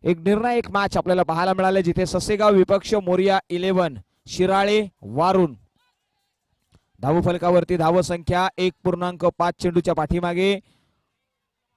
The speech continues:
धावफलकावरती धावसंख्या लगावली गेली आहे, ती वीस. दोन षटकांचा खेळ संपलाय.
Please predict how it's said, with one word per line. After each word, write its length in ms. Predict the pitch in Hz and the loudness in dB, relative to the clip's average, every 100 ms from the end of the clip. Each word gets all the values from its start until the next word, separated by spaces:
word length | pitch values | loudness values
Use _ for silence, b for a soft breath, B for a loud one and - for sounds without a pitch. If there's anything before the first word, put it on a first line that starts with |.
| _ _ _ _ _ | _ _ _ _ _
धावफलकावरती 760 | 113 156 175 175 170 170 160 165 | -2 0 2 0 2 0 0 -2
धावसंख्या 580 | 151 165 170 165 165 156 | 0 0 0 -4 -4 -2
लगावली 340 | 156 175 175 | 0 2 2
गेली 240 | 170 170 | 0 -2
आहे, 160 | 151 131 - _ | -2 -4 -12 _
ती 100 | 156 | -2
वीस. 520 | 131 135 190 - - _ | 0 2 2 0 -8 _
दोन 200 | 104 151 | -2 -2
षटकांचा 560 | 165 165 - 175 170 165 - | 0 -6 -4 -6 -4 -6 -2
खेळ 180 | 175 | 0
संपलाय. 440 | 175 175 170 185 | 0 -2 -2 -2